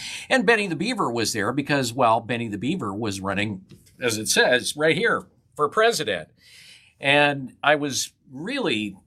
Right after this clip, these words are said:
disappointed that Benny lost his presidential bid because I really wanted to see a mute beaver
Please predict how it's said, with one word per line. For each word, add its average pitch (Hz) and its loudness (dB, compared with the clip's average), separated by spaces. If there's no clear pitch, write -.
disappointed 147 0
that 101 -2
Benny 143 2
lost 104 0
his 110 -10
presidential 110 -6
bid 147 -2
because 147 -2
I 147 4
really 170 2
wanted 151 0
to 127 -4
see 160 0
a - -2
mute 113 -4
beaver 123 0